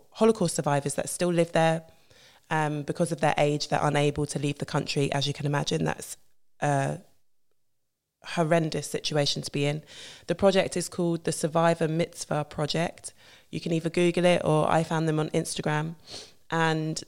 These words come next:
they, sorry, my nose is running. <laughs> Um, and yes, they're raising money to look after Holocaust survivors within Ukraine who cannot flee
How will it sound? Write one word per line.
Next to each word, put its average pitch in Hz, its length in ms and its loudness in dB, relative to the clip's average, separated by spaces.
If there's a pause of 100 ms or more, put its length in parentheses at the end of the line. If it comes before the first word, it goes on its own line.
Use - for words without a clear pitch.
they, 160 260 2
sorry, 147 500 0
my 151 140 -2
nose 151 240 -4
is 170 160 -8
running. 190 420 -2
<laughs> - 60 -18 (1300)
Um, 196 460 6 (680)
and 196 380 4
yes, 185 340 2
they're 180 160 8
raising 208 340 6
money 170 420 0
to - 220 -2
look 170 200 -2
after 170 260 0
Holocaust 165 380 0
survivors 151 480 0
within 170 260 2
Ukraine 151 380 -2
who 147 160 -4
cannot 143 360 -4
flee 143 360 -4